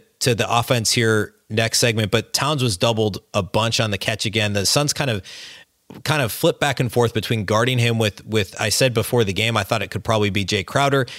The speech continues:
It was. He spent a lot of time guarding Towns, and then the Suns would automatically double on the catch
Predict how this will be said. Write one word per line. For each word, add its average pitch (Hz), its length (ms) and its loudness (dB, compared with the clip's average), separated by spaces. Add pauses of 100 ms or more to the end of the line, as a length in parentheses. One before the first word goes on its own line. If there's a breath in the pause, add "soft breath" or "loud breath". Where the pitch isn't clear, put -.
(120)
It 87 140 -4
was. 110 340 2
He 113 140 0
spent 107 240 0
a - 20 0
lot 104 160 2
of 101 60 -2
time 104 180 -2
guarding 101 260 2
Towns, 101 360 -2
and 104 100 -2
then 107 240 -4
the 104 100 -8
Suns 120 280 0
would 107 100 0
automatically 110 560 0
double 110 320 0
on 95 140 0
the 87 80 -8
catch - 340 -4